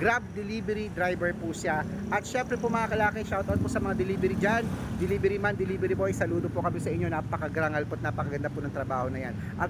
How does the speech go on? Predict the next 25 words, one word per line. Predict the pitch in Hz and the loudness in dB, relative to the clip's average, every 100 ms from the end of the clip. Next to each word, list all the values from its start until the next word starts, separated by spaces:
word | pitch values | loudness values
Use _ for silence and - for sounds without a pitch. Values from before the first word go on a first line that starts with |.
| 170 | 0
maraming | 190 220 | 0 0
salamat | 214 202 190 | 0 0 0
po | 185 | -2
sa | 190 175 | -2 0
walang | 175 | 0
sawang | 185 180 185 | 0 0 0
pagtutok | 175 226 247 240 | -2 0 0 0
po | 262 254 - - | 2 0 -4 -6
sa | 233 | -4
mga | 214 214 214 | 0 2 2
lucky | 214 | 2
numbers | 208 208 208 196 | 0 -2 -2 -2
namin | 202 196 185 | -4 -2 0
araw-araw. | 185 185 180 170 165 139 135 - - - - - 190 | 2 2 2 2 2 0 -2 -6 -6 -8 -8 -4 0
Manila, | 269 294 269 254 | 0 2 2 2
na | 240 | 0
panalo | 214 208 196 190 | -2 0 2 2
ko | 185 | 0
na | 180 175 | 0 0
yan, | |
Manila. | 165 160 156 147 127 | 0 -2 0 0 0
At | 127 | 0
syempre | - 165 175 | -2 0 0
po, | 175 180 - | 0 0 2
sana | 175 180 170 | 0 2 0